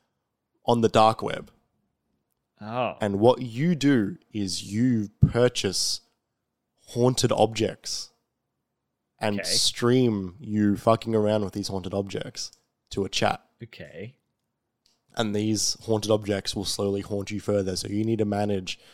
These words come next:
Speaker 1: like, your, like, your, uh, wh-, what, whatever, like, the, whatever sanity meter that you've got, which is already kinda like, ugh. Um, but, like, you've got a health as well, and you also gotta manage your stream. And the scarier objects you have,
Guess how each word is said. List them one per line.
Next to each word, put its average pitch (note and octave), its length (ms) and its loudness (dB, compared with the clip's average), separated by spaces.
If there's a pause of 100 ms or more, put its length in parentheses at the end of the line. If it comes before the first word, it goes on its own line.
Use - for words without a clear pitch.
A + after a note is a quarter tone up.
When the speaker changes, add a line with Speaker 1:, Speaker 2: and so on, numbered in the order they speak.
(120)
Speaker 1:
like, G2 300 -2
your, G2 340 0
like, F#2 300 -8 (480)
your, F#2+ 500 -2 (600)
uh, - 300 -8
wh-, A2+ 760 -6
what, A2 320 0
whatever, G#2 340 0
like, G2+ 440 -8
the, G#2+ 100 -6 (100)
whatever A2 380 0
sanity G#2 460 0
meter G2 340 -2
that F#2+ 140 -2
you've G2 180 -10
got, F#2 240 -2
which - 160 -8
is F#2 100 -6
already F#2 220 -4
kinda F#2+ 200 -8
like, F2 120 -10
ugh. G2 300 -6 (340)
Um, A2 460 4
but, A2+ 180 6
like, G#2+ 160 0
you've G#2 100 -4
got G#2 120 4
a F2+ 80 -6
health C3 280 4
as G2+ 140 -2
well, G2 380 2 (200)
and F#2+ 160 -6
you G2 60 -4
also G2+ 140 -6
gotta G#2 140 0
manage F#2+ 320 -6
your F2 80 -6
stream. F2+ 500 -4 (420)
And F#2 300 -8
the G2 60 -6
scarier A2 600 2
objects G#2 460 -2
you G2 180 -2
have, F#2+ 560 2